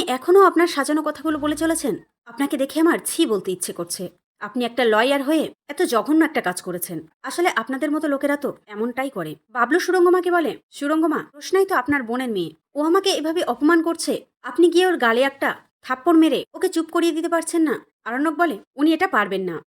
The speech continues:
কারণ আমি এখানে দাঁড়িয়ে রয়েছি। আমাকে ভেদ করে রোশনাইকে মারার সাহস সুরঙ্গম আন্টির নেই।" এর মধ্যে লালনের মা বলে, "আমি আমার বৌমাকে নিয়ে বাড়িতে ফিরতে চাই। এই পরিবেশের মধ্যে আমি ওকে আর রাখতে চাই না।" এটা শুনে মিনি কান্না করে ওঠে। আরণ্যক বড়মাকে বলে, "বড়মা, মিনির বিদায়ের জন্য যেসব নিয়মগুলো করা বাকি রয়েছে,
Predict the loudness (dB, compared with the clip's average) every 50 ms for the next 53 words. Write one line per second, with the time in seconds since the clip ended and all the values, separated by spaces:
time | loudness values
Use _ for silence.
0 | _ -8 -4 -4 -2 -2 -2 -2 -2 -6 -4 0 0 2 2 2 0 0 -2 -2
1 | -4 -4 -6 -6 -10 -12 -14 -14 _ -4 -2 -2 0 0 -2 -2 -2 -4 -4 0
2 | 2 2 4 4 4 2 2 0 -2 -2 -2 0 2 2 2 2 2 0 -2 -6
3 | -4 -4 -4 -4 -4 -8 -12 -14 _ -6 -2 0 0 2 2 2 2 2 0 0
4 | -2 -2 -2 -2 -4 -6 -8 -14 _ -12 -8 -8 -8 -4 -2 0 2 2 2 2
5 | 0 -2 0 0 0 0 0 -2 -2 -4 -6 -4 -2 0 2 4 4 2 2 2
6 | 0 -2 -2 -2 -4 -4 -2 0 0 0 0 -2 -4 -6 _ _ -10 -10 -8 -8
7 | -8 -6 -6 -8 -8 -8 -10 -8 -8 -8 -10 -12 _ -18 -8 -4 -2 -2 0 -2
8 | -2 -2 -2 -2 -2 -2 -2 -2 -2 -2 0 0 0 -2 -2 -2 -2 2 2 2
9 | 2 0 -2 -6 -6 -10 -8 -6 -6 -4 -4 -6 -8 -10 _ _ _ -6 -6 -2
10 | 2 4 4 6 6 4 2 2 0 0 -2 -2 -2 -2 -2 -2 -4 -4 -4 -6
11 | -6 -10 -10 -10 -12 -12 -10 -10 -8 -4 -2 -2 0 0 -2 -2 -2 -2 0 0
12 | 2 2 0 0 0 0 -2 -4 -6 _ _ _ _ -2 2 4 6 6 6 4
13 | 2 0 0 2 2 2 0 0 -4 -12 _ -8 -2 2 4 4 4 2 0 -4
14 | -2 0 0 0 0 -2 -2 -2 -2 -2 -2 -2 -2 -2 -2 -4 -4 -4 -4 -2
15 | -2 -2 -4 -6 -8 -10